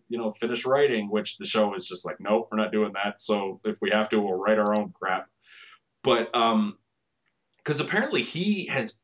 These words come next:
uh, I, I think I read in an interview with, like, uh, that he did with, like, Entertainment Weekly or something like that, where he claimed that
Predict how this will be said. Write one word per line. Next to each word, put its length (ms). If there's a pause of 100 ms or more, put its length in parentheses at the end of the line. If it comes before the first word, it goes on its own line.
(200)
uh, 40
I, 380
I 40
think 140
I 60
read 220
in 100
an 80
interview 300
with, 120
like, 140 (100)
uh, 100
that 100
he 100
did 140
with, 100
like, 160
Entertainment 540
Weekly 320
or 80
something 280
like 180
that, 160 (360)
where 160
he 420 (120)
claimed 600
that 440